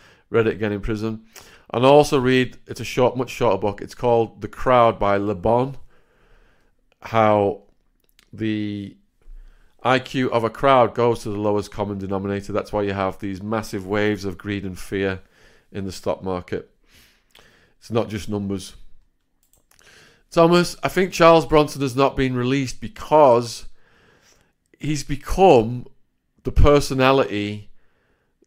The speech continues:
that is in the movie and that he's portrayed himself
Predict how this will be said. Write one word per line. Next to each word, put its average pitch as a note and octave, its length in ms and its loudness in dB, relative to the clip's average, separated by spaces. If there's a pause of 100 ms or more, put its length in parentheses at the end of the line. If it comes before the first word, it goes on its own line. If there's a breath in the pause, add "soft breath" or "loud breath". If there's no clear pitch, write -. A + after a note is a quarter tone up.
that - 420 0
is A2 160 -4
in A#2 160 0
the A2+ 60 0
movie A2+ 640 -2
and G#2 140 -6
that G#2+ 100 -4
he's A2 120 -8
portrayed A#2+ 400 0
himself F3 520 -2